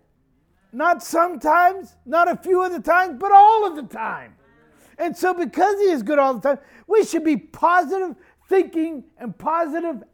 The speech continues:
acting people. Nobody wants to be a, a, around an Eeyore.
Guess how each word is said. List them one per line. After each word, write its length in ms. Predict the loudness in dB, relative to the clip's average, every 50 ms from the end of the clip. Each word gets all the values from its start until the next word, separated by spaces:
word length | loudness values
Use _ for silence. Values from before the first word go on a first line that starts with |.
| _
acting 580 | -12 -8 -8 -8 -8 -8 -6 -6 -4 -4 -6 -10 -14 _ _ _
people. 560 | -2 -2 0 0 0 -4 -12 -16 -16 -16 -18 _ _ _ _ _ _ _ _ _ _ _ _ _ _ _ _ _ _ _ _ _ _ _ _ _ _ _ _ _ _
Nobody 380 | -6 -4 -4 -2 0 0 2
wants 300 | 2 0 -2 -2 -4 -6
to 100 | -8 -8
be 220 | -6 -6 -4 -4 -4
a, 280 | -4 -6 -10 -16 -20 _ -10
a, 180 | -8 -8 -8 -6 -6 -6
around 340 | -2 0 0 0 0 -2
an 100 | -6 -10
Eeyore. 600 | -12 -6 -4 -2 -2 0 2 2 2 2 0 -2